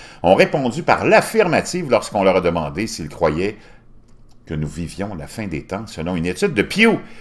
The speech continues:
publiée le mois dernier. L'étude portait sur les opinions des Américains concernant la Terre, l'environnementalisme et le changement climatique, mais une partie spécifique s'adressait aux répondants sur leur opinion sur la fin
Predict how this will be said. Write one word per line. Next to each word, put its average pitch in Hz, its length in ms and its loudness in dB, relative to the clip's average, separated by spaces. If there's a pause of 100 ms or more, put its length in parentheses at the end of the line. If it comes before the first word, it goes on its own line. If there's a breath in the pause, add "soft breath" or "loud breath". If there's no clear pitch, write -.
(100)
publiée 165 300 2
le 170 60 8
mois 170 140 6
dernier. 131 580 2 (380 soft breath)
L'étude 117 320 2
portait - 280 6
sur 123 160 2
les 110 180 6
opinions 131 380 2
des 110 160 0
Américains 98 380 4
concernant 113 580 2 (320 loud breath)
la 98 160 8
Terre, 160 260 10
l'environnementalisme 110 960 6
et 90 40 2
le 82 120 2
changement 85 320 -4
climatique, 78 500 -6
mais 87 140 0
une 80 100 -2
partie - 360 -4
spécifique - 580 -8 (280 loud breath)
s'adressait 170 520 6
aux 139 120 8
répondants 117 540 2
sur 87 200 0
leur 82 200 6
opinion 92 460 -2
sur - 200 -8
la 73 140 -4
fin 151 380 -8